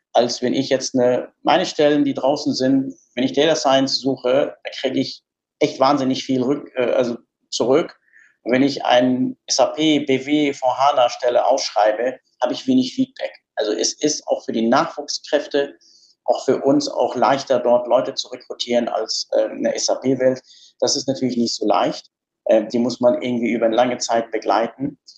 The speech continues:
Aber generell sind diese gesamten Rahmenbedingungen, dieses gesamte Umfeld, was wir dort finden, kommen wir nicht drum herum mit einer, ähm, einzige Strategie, mit einer einzige, also Single, ähm, Anbieter, weil es ist so und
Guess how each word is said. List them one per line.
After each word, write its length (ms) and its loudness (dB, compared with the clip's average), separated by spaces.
Aber 140 0
generell 760 2
sind 220 -6
diese 220 -6
gesamten 480 0
Rahmenbedingungen, 760 0
dieses 240 -14
gesamte 720 -2
Umfeld, 560 -2
was 220 -2
wir 100 -8
dort 220 -4
finden, 480 -4
kommen 160 4
wir 100 4
nicht 240 0
drum 100 0
herum 300 0
mit 200 -2
einer, 600 2
ähm, 300 2
einzige 460 -4
Strategie, 680 -4
mit 180 -2
einer 240 2
einzige, 680 0
also 180 -2
Single, 640 0
ähm, 220 -4
Anbieter, 580 -2
weil 400 2
es 220 -6
ist 260 -2
so 420 -2
und 560 -2